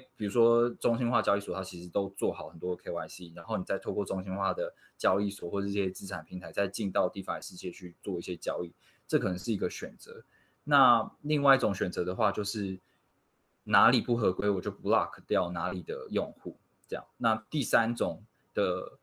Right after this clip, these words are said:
意见，他可能就觉得说，就是我们刚才谈过的，你真的要为 DeFi 做到，呃，合规，你真的要抓到人，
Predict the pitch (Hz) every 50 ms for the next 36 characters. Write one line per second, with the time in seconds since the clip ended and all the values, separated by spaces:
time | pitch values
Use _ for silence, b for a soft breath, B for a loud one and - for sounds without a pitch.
0 | _ _ 131 127 107 - - 120 110 - - 120 110 - 98 87 90 - 113 107
1 | - - 92 85 85 87 - - 98 92 90 87 92 90 - - 107 104 110 101
2 | 92 92 92 107 107 107 101 - - 82 80 - 101 95 80 - - - - _
3 | _ _ _ _ _ _ _ _ - 107 104 104 98 95 127 131 139 139 120 110
4 | 117 117 110 104 98 - 117 120 110 104 98 - 110 107 104 101 87 85 - -
5 | 104 98 - 107 98 92 87 87 90 - _ _ _ _ _ _ _ _ _ _
6 | _ _ _ _ _ 98 98 95 90 87 92 104 95 95 92 - 104 98 98 98
7 | 101 98 95 92 120 117 120 113 110 113 110 - - 123 110 104 107 - 117 107
8 | 95 90 82 76 78 78 78